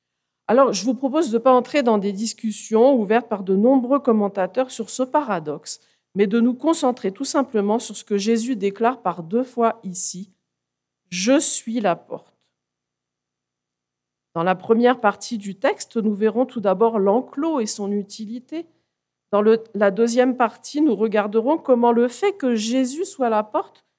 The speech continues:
modifie les perspectives pour les uns et les autres. Et finalement, nous verrons comment cela peut impacter notre vie aujourd'hui de choisir la bonne porte.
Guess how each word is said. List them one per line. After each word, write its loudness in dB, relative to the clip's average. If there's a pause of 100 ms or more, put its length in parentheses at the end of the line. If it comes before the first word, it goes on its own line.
(360)
modifie -4
les -2
perspectives -6
pour -10
les 0
uns 2
et 2
les -2
autres. -10 (760)
Et -2
finalement, 2
nous 2
verrons 4
comment 2
cela 2
peut -2
impacter -2
notre -4
vie -6
aujourd'hui -6
de -4
choisir 2
la -2
bonne -6
porte. -14